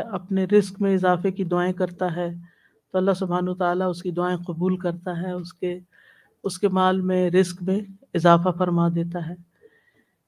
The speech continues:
या ये है कि उसके जो फ़क्र व फाका या मोहताजी, मोहताजी माल की भी होती है और उसके अलावा भी कुछ चीज़ों की इंसान की ज़रूरियात होती हैं ज़िंदगी में,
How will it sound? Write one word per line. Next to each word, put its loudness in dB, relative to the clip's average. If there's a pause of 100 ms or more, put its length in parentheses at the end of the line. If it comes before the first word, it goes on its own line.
(160)
या 10
ये 8
है 0
कि 2 (360)
उसके 0
जो 2
फ़क्र 0
व 4
फाका -2
या 0
मोहताजी, 2
मोहताजी -2
माल 2
की -4
भी -2
होती -2
है 0
और -2
उसके -6
अलावा 2
भी -2
कुछ -6
चीज़ों -6
की -8
इंसान -4
की -4
ज़रूरियात -2
होती -6
हैं -6
ज़िंदगी -4
में, -4